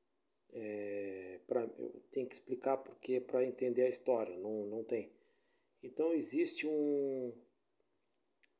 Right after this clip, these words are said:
quem é que nunca ouviu falar aquele ditado, "Inimigo do meu inimigo é meu amigo"? Vamos botar as diferenças de lado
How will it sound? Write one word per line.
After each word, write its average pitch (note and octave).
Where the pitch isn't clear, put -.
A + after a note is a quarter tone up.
quem D#3
é -
que -
nunca E3
ouviu D3+
falar C#3
aquele C#3
ditado, B2
"Inimigo B2+
do B2+
meu C3
inimigo B2+
é C3+
meu B2+
amigo"? A#2
Vamos C3
botar C3+
as B2
diferenças B2
de -
lado A#2